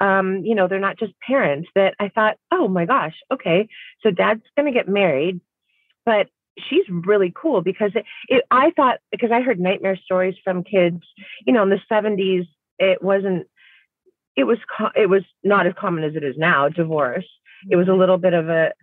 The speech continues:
Speaker 1: stigma thing where you didn't want really people to know. But I had some friends that were divorced, and I had one friend that never saw her dad after the divorce again, or
Speaker 2: That was a
Speaker 1: another
Speaker 2: little bit of my
Speaker 1: stepmom.
Speaker 2: story. Yeah. Yeah.
Speaker 1: Yeah.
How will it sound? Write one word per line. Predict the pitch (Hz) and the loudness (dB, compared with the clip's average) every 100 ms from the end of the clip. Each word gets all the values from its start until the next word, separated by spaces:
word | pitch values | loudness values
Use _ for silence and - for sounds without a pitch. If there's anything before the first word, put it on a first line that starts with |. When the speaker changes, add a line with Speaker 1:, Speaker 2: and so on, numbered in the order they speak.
| _ | _
Speaker 1:
stigma | 175 170 | -6 -4
thing | 165 165 | -4 -4
where | 156 | -2
you | 156 | -2
didn't | 156 - | -4 -4
want | 160 - | -4 -2
really | 156 147 | -2 -2
people | - 175 151 - | -6 -8 -8 0
to | 165 | 2
know. | 151 139 151 - - - _ | 4 2 0 -4 -20 -20 _
But | 190 | 0
I | 190 | 0
had | 226 220 - | 0 -2 -2
some | 196 | -4
friends | 180 180 180 | -2 -2 -2
that | 180 | -4
were | 170 170 | -4 -2
divorced, | 170 160 180 190 | 0 2 2 0
and | 180 | -4
I | |
had | 175 180 156 | -2 -4 0
one | 165 175 196 190 _ - - - | 0 2 0 -4 _ -20 -20 -2
friend | 185 180 | 2 2
that | 170 | 2
never | 175 165 202 - _ _ | 0 0 0 -2 _ _
saw | 190 | 0
her | 202 | 2
dad | 214 220 220 | 2 0 0
after | 214 214 | -4 -6
the | 196 | -6
divorce | 196 202 202 | -2 -2 -2
again, | 196 196 156 151 - | -4 -4 -4 -8 -4
or | 180 180 170 170 - - - | 0 2 0 -4 -8 -18 -2
Speaker 2:
That | 190 | 0
was | 185 | 2
a | |
Speaker 1:
another | 180 | 2
Speaker 2:
little | 180 202 | 0 0
bit | 208 | -2
of | 330 | 0
my | 175 156 | 0 0
Speaker 1:
stepmom. | 151 160 | 0 -6
Speaker 2:
story. | 190 165 143 151 - _ | -4 -2 -2 -4 -10 _
Yeah. | 240 202 202 180 190 - _ _ - | -4 0 0 -4 -10 -20 _ _ -10
Yeah. | 202 208 214 | -6 -6 -2
Speaker 1:
Yeah. | 190 208 226 202 151 | 0 4 4 4 0